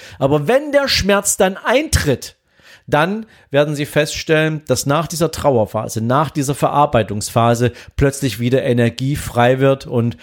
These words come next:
es ist wie ein Aufatmen. Und wie gesagt, egal in was für einer Art von Beziehung du steckst. Ich kenn dieses Gefühl unbedingt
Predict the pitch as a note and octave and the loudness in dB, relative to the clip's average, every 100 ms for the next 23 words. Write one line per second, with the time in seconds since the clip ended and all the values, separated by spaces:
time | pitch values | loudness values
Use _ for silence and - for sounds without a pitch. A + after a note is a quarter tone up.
0 | - - A#2 C#3+ - D#3 D#3 C#3+ D3+ E3+ | -16 -6 -2 -2 0 0 0 0 2 2
1 | F3 - A#2+ A#2+ - G#2 F#2 - _ _ | -2 -4 -2 -2 -2 -8 -8 -12 _ _
2 | _ _ B2 A#2+ D3+ D#3 D3 A2+ - - | _ _ -4 0 0 2 2 0 -6 -6
3 | C#3+ C#3 C#3+ D3+ - - C3+ D3+ - B2 | -2 2 2 2 -2 -4 -2 -2 -2 -2
4 | A2 G#2+ A#2 - A2+ A2 - C3+ B2+ B2 | -2 -4 -6 -4 -6 -6 -4 -2 -2 -2
5 | C#3 - G#2+ - - _ _ D#3+ D#3 - | -6 -4 -6 -8 -16 _ _ -2 0 0
6 | E3 D#3 D#3+ - F3+ - D#3+ E3 E3 D#3+ | 0 0 0 0 -4 0 2 2 2 0
7 | D3 C3 A2 C#3+ E3+ | 2 0 0 0 -2